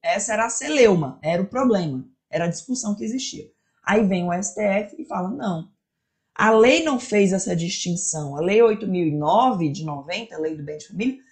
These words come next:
não faz distinção de contrato de aluguel de imóvel residencial ou comercial. Então, onde a lei não distinguiu, não cabe ao, ao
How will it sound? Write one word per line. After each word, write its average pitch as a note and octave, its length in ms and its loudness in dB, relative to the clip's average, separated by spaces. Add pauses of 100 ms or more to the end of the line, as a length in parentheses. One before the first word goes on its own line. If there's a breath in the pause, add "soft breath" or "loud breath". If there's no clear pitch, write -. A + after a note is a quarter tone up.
(160 soft breath)
não C4+ 160 -2
faz E4 300 2
distinção A3 680 -2
de D#3 120 -2
contrato F#3+ 520 0
de F#3 40 -4
aluguel E3+ 600 0 (200)
de F3 160 2
imóvel F3+ 320 4
residencial F3+ 680 0
ou F3 60 -8
comercial. F3+ 640 -6 (180)
Então, C#4+ 360 -2
onde E4+ 420 4
a A#3 120 4
lei G3+ 360 4
não G3+ 260 2
distinguiu, F#3+ 960 -2 (300)
não B3+ 320 4
cabe G#3 720 2 (160)
ao, G3+ 540 4 (180)
ao F3+ 240 0